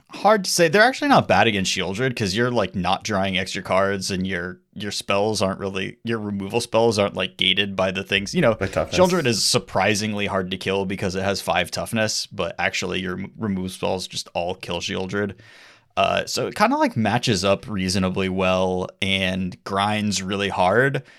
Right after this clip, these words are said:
Speaker 1: I don't think you do particularly well against, like, the Haughty Djinn decks or anything like that.
Speaker 2: <laughs>
Speaker 1: So you may be fine against Grixis. It may be, like, kinda similar to in Pioneer, the mid-range white decks where, like, "Yes,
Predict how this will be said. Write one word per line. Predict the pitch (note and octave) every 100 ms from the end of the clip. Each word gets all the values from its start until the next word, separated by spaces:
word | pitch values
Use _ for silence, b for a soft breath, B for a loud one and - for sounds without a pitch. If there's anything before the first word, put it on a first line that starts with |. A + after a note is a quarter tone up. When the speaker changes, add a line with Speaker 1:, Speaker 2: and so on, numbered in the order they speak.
| B B
Speaker 1:
I |
don't | A#2+ A#2
think | A2 F2+
you |
do | F2+ G2
particularly | - G#2+ G2 F#2+ F#2 F2+
well | F2+ F#2 F2+
against, | G2 F#2
like, | F#2+ F#2
the | - F2+
Haughty | - F#2+ F2 E2+
Djinn | F#2 F2+ F2+
decks | F2 D2+ -
or | F2+
anything | E2+ F#2 F2+ F2+
like | F2 -
that. | D#2+ E2+ -
Speaker 2:
<laughs> |
Speaker 1:
So | - G2
you | G2 A#2+
may | C3 D3+
be | F#3
fine | F3+ - G#2 A#2
against | A2 G2 F#2+ -
Grixis. | F3+ F3+ E3+ - C#3
It |
may | B2+ D3+
be, | D3 C#3
like, | A2 G#2 F#2 - _ -
kinda | B2 G#2+ G#2+
similar | - A2 G#2 G2 F#2
to | F2+ - G#2+ F2+ F#2
in | G2 F#2+
Pioneer, | F#2 F2+ F#2 F#2+ F2 E2+ F#2+
the | A2 G#2 F2+
mid-range | F#2 A2 A#2 G#2 G2+
white | G#2+ F#2 F#2
decks | E2+ -
where, | G2
like, | F#2+ F#2 -
"Yes, | G2+ -